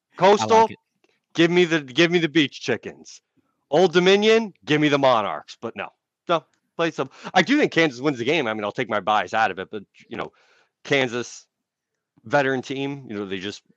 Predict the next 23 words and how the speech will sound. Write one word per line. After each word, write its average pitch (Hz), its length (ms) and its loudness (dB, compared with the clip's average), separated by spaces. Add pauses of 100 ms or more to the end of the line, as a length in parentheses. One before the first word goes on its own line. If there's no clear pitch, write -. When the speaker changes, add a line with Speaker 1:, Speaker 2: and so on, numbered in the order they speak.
(480)
Speaker 2:
won 113 160 -4
the 120 60 -4
Natty. 110 320 2
They, 156 240 4
and 135 80 2
I 139 60 2
don't 185 140 2
think 269 140 -4
they 135 100 0
lost 113 400 -4
a - 40 -20
ton 107 200 -4
of 92 80 -8
people 101 320 -10
either. 139 300 -2
It 120 60 -4
wasn't, 113 280 -4
like, 110 140 -4
a 95 60 -6
mass 104 320 -2
exodus 123 440 -6
type 151 260 -2
thing. 175 340 -4